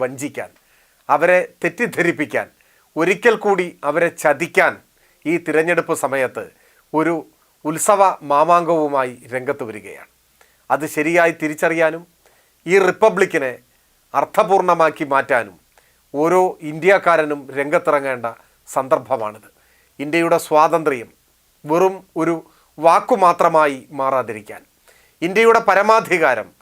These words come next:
അർത്ഥം നഷ്ടപ്പെട്ട വാക്കായി തുടരാതിരിക്കാൻ, ഈ രാജ്യം സാധാരണക്കാരായ മനുഷ്യർക്ക് അവരുടെ ആത്മാഭിമാനം ഉയർത്തിപ്പിടിച്ചുകൊണ്ട് അന്തസ്സായി ജീവിക്കാൻ കഴിയുന്ന ഒരു രാഷ്ട്രമായി രൂപപ്പെട്ട് വരാൻ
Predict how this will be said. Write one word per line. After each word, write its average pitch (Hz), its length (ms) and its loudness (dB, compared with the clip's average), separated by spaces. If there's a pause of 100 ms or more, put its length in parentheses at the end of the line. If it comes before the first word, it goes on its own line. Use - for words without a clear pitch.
(440)
അർത്ഥം 147 340 0 (100)
നഷ്ടപ്പെട്ട 190 460 -2 (300)
വാക്കായി 151 460 2 (240)
തുടരാതിരിക്കാൻ, 139 720 0 (520)
ഈ 151 100 0 (140)
രാജ്യം 160 320 0 (600)
സാധാരണക്കാരായ 190 880 4
മനുഷ്യർക്ക് 180 480 0 (1000)
അവരുടെ 185 360 2 (500)
ആത്മാഭിമാനം 190 840 2 (120)
ഉയർത്തിപ്പിടിച്ചുകൊണ്ട് 156 840 -2 (600)
അന്തസ്സായി 170 680 2 (340)
ജീവിക്കാൻ 175 480 0
കഴിയുന്ന 143 360 -2 (440)
ഒരു 156 120 0 (120)
രാഷ്ട്രമായി 156 640 2 (180)
രൂപപ്പെട്ട് 156 580 0 (260)
വരാൻ 127 280 2